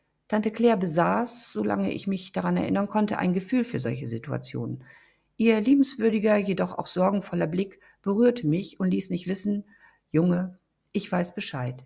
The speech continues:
Es ist okay, wie du dich verhältst.“ Das war bereits einen Monat her. Wir hatten jetzt Ende September.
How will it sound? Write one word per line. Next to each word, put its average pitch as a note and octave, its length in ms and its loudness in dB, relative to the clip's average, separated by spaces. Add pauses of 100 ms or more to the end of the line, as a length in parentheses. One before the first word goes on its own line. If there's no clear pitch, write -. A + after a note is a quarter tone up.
Es - 180 -2
ist - 240 -8
okay, E3+ 560 -4
wie C#3 80 -6
du C3 120 0
dich - 180 -4
verhältst.“ B2 600 -6 (2750)
Das B3+ 260 4
war F#3 100 6
bereits F#3+ 360 2
einen E3+ 220 0
Monat C#3+ 380 0
her. - 240 -14 (480)
Wir E3 260 -2
hatten A3+ 200 0
jetzt G3 280 0
Ende F3 180 2
September. E3+ 640 -2